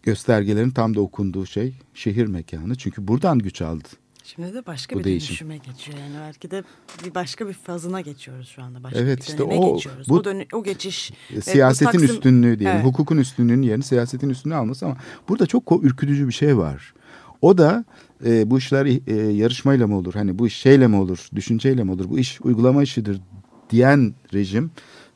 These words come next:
Speaker 1: bence bu si-, şehri gene siyasi açıdan iki paralık hale getiriyor. Yani pespaye bir şey, e, siyasi nesne olarak görüyor. Yani bunun da uğraşanlar, bu Taksim'le uğraşanlar işte şeydir zaten.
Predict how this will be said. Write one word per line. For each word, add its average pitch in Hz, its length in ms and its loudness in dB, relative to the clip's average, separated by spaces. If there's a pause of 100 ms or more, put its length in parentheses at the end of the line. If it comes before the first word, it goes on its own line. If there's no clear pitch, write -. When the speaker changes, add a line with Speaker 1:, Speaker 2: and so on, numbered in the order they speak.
Speaker 1:
bence 135 300 2
bu 135 100 -2
si-, 120 220 -2
şehri 123 360 -2
gene 117 320 4
siyasi 104 500 -4
açıdan 104 440 -6 (180)
iki - 180 -12
paralık 95 420 -4
hale 85 240 -4
getiriyor. - 440 -14
Yani 90 320 -6 (360)
pespaye 113 600 2
bir 101 180 -2 (180)
şey, 107 340 0 (380)
e, 90 200 -8
siyasi 104 580 -4 (400)
nesne 107 360 -2
olarak 87 380 -4
görüyor. 82 280 -8
Yani 87 200 -8
bunun 120 280 2 (320)
da 127 260 -6
uğraşanlar, 120 680 4
bu 143 40 -4
Taksim'le 139 380 0
uğraşanlar 101 580 0
işte 101 240 -6
şeydir 87 360 -4
zaten. 82 500 -12